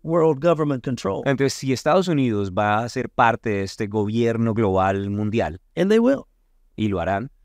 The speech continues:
Speaker 1: So, in order for that to take place,
Speaker 2: para que eso pueda suceder,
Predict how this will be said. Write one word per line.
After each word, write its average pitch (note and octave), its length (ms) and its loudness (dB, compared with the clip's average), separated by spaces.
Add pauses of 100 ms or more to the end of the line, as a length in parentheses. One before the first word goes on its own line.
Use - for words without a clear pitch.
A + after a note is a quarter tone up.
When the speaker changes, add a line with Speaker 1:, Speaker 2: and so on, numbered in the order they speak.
(160)
Speaker 1:
So, - 320 2
in F#3 80 2
order C4+ 240 4
for B3 140 0
that A#3 220 0
to G3+ 100 -4
take F#3 200 -6
place, G#3 280 -8
Speaker 2:
para G#2 160 0
que A2+ 120 0
eso B2+ 200 -2
pueda C3+ 180 2
suceder, B2+ 480 -4